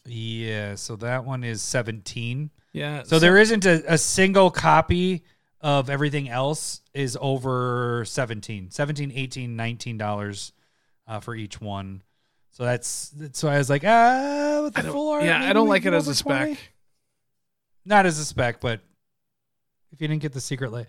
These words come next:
Speaker 1: would you like this one or the Secret Lair over that?
Speaker 2: I like
Speaker 1: I
Speaker 2: the
Speaker 1: wanted
Speaker 2: Secret
Speaker 1: that one.
Speaker 2: Lair.
Speaker 1: I do too.
Speaker 2: Yeah. All right,
Speaker 1: I
Speaker 2: next
Speaker 1: agree.
Speaker 2: one.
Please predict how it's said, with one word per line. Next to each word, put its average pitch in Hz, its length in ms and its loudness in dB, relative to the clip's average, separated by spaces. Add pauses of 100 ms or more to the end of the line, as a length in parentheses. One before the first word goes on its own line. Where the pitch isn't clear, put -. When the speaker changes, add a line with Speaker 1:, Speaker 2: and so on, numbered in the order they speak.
(340)
Speaker 1:
would 175 140 4
you 214 100 4
like 208 180 6
this 196 220 0
one 233 160 4
or 220 120 4
the 175 80 2
Secret 165 300 -6
Lair 135 220 0
over 107 200 -4
that? 82 220 -12 (2000)
Speaker 2:
I 208 80 0
like 220 180 0
Speaker 1:
I - 20 -6
Speaker 2:
the 139 40 -6
Speaker 1:
wanted - 120 -4
Speaker 2:
Secret 170 180 0
Speaker 1:
that 135 60 -2
one. 135 120 2
Speaker 2:
Lair. 123 200 -4 (680)
Speaker 1:
I 110 140 -6
do 101 100 -6
too. 82 200 -16 (2250)
Speaker 2:
Yeah. 120 140 -10 (640)
All 170 80 -4
right, 135 160 -8
Speaker 1:
I - 40 -20 (100)
Speaker 2:
next 220 160 4
Speaker 1:
agree. 165 140 4
Speaker 2:
one. 113 160 -2